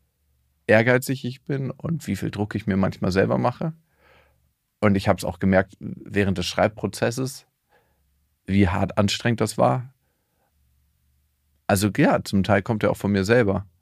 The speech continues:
auf alle Fälle. Aber es ist viel schwerer, Leute fallen zu lassen, quasi, die du magst, als Leute, die du nicht magst. Und wenn an dir ganz viele Leute hängen, die du magst und die auch,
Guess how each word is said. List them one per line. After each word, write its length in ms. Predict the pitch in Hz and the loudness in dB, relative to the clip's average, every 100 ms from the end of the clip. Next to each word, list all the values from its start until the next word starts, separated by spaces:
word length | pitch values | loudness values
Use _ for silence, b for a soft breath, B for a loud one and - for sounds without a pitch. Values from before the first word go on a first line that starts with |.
| _ _ | _ _
auf 200 | - 90 | -6 0
alle 140 | 95 95 | 0 0
Fälle. 320 | - 110 101 b b b b b _ _ _ - | 0 -2 -2 b b b b b _ _ _ -4
Aber 120 | 104 | 0
es 140 | 107 107 | 0 0
ist 280 | 98 - _ - | -6 -8 _ -12
viel 240 | - 127 | 0 0
schwerer, 380 | - 110 117 110 | 2 2 4 4
Leute 640 | 101 107 107 104 101 107 - _ _ _ _ _ | 6 6 6 4 4 0 -6 _ _ _ _ _
fallen 340 | - 104 110 | 4 6 6
zu 120 | - | 2
lassen, 420 | 104 107 104 127 | 4 4 4 -6
quasi, 600 | - 104 104 98 107 107 107 _ _ _ _ _ _ | 0 2 4 2 -2 -4 -6 _ _ _ _ _ _
die 220 | 135 110 | -2 2
du 100 | 101 | 4
magst, 580 | 92 92 117 131 - - _ _ _ _ | 4 4 4 0 -12 -18 _ _ _ _
als 180 | - 87 | -4 0
Leute, 300 | 98 98 95 | 4 2 2
die 120 | 92 | -2
du 140 | 95 95 | 0 0
nicht 200 | 104 107 | 0 -2
magst. 380 | 92 87 - - | -4 -4 -10 -6
Und 140 | 92 | 0
wenn 200 | 92 92 | 2 2
an 100 | 85 | 2
dir 160 | 92 92 | 2 2
ganz 180 | 98 92 | 0 -2
viele 220 | 98 95 | -2 2
Leute 300 | 95 95 95 | 4 4 2
hängen, 300 | 95 101 95 | 2 0 -2
die 140 | 92 | -4
du 120 | 92 | -2
magst 380 | 90 90 123 - | 2 2 0 -2
und 120 | 92 | -4
die 80 | 90 | -2
auch, 160 | - - | -2 -2